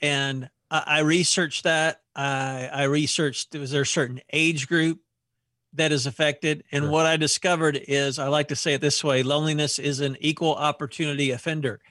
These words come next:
Speaker 1: <laughs>
Speaker 2: <laughs>
Speaker 1: So it really doesn't matter where you live or how old you are.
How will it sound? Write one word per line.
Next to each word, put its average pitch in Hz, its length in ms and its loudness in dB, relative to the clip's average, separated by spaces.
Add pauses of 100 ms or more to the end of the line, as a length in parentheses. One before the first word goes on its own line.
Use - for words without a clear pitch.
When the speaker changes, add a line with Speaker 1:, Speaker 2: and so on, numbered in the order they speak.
Speaker 1:
<laughs> 131 300 -2
Speaker 2:
<laughs> 123 840 -4
Speaker 1:
So 160 340 4 (160)
it 170 100 0
really 185 220 4
doesn't 170 300 4
matter 156 340 4
where 147 140 4
you 160 200 2
live 156 280 2
or 143 100 -2
how 147 220 0
old 165 340 2
you 135 140 2
are. 131 360 0